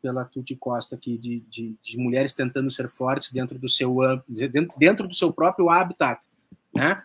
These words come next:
O que é uma coisa que, "Mas peraí, mas ela, ela tá no, no contexto familiar dela, como é que ela não tá sendo, como é que ela tá sofrendo violência?" Gente, isso é, isso a-, acontece todos os dias, em todos os lugares, e a, e a gente precisa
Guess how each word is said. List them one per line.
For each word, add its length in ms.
O 100
que 280
é 60
uma 180
coisa 260
que, 160
"Mas 140
peraí, 240
mas 140
ela, 220
ela 140
tá 160
no, 180
no 200
contexto 340
familiar 460
dela, 440
como 200
é 20
que 60
ela 100
não 100
tá 100
sendo, 180
como 160
é 80
que 60
ela 20
tá 80
sofrendo 360
violência?" 600
Gente, 300
isso 220
é, 280
isso 300
a-, 220
acontece 440
todos 320
os 140
dias, 280
em 100
todos 340
os 100
lugares, 580
e 120
a, 160
e 80
a 60
gente 320
precisa 640